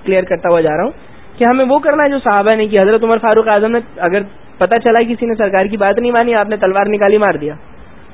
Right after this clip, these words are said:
ٹھیک ہے نا؟ لیکن ہم یہ بھی جانتے ہیں کہ جب تک گستاخی نہ کی ہو اور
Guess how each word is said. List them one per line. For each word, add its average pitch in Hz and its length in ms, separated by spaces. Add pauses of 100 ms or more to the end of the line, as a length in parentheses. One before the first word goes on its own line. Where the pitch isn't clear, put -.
(120)
ٹھیک 294 140
ہے 440 40
نا؟ 285 360 (320)
لیکن 220 260
ہم 240 280
یہ 220 120
بھی 277 100
جانتے 190 380
ہیں 208 280
کہ 262 220
جب 190 380
تک 226 180
گستاخی 190 380
نہ 202 120 (120)
کی 233 120
ہو 214 280
اور 214 220